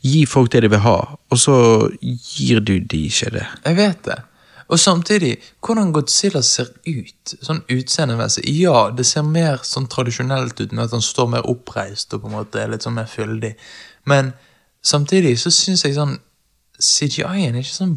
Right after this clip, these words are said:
Speaker 2: bra, bra.
Speaker 1: Nei.
Speaker 2: Altså, det ser veldig sånn
Speaker 1: Kanskje det var derfor de
Speaker 2: billig
Speaker 1: dekket
Speaker 2: ut.
Speaker 1: til med mørke.
Speaker 2: Ja, altså sånn, jeg, jeg føler liksom, det er ikke noe sånn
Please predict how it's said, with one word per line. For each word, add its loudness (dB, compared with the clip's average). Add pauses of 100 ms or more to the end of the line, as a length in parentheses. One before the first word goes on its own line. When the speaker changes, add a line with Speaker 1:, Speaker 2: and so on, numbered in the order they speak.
Speaker 2:
bra, -4
bra. -16 (400)
Speaker 1:
Nei. 2 (380)
Speaker 2:
Altså, 2
det 2
ser 0
veldig 4
sånn 4 (260)
Speaker 1:
Kanskje 6
det 8
var 8
derfor 6
de 6
Speaker 2:
billig 6
Speaker 1:
dekket 2
Speaker 2:
ut. -4
Speaker 1:
til 6
med 8
mørke. 0 (560)
Speaker 2:
Ja, 6 (500)
altså 0
sånn, 2
jeg, 2
jeg -2
føler 2
liksom, 0 (1400)
det 0
er 4
ikke 2
noe 4
sånn 0